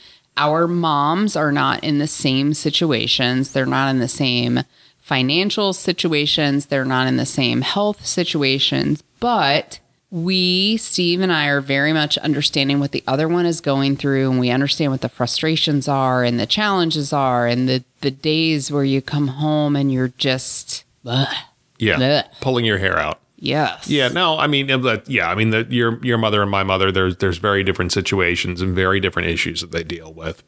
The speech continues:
Speaker 2: But I think we each understand that these are issues that have to be dealt with as a caregiver,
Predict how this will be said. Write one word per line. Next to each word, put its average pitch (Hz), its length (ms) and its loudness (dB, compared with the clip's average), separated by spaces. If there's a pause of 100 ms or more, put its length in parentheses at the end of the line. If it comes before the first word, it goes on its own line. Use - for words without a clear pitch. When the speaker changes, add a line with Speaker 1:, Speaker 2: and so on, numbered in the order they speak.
Speaker 2:
But 90 360 0 (440)
I 98 100 0
think 98 220 -2
we 104 120 2
each 101 320 0
understand 98 960 0 (680)
that 104 600 -2 (340)
these 107 300 0
are 113 80 2
issues 117 480 2
that 117 100 0
have 104 280 0
to - 60 -12
be 127 100 0
dealt 123 280 0
with 120 240 0
as 117 140 2
a 127 60 4
caregiver, 117 760 0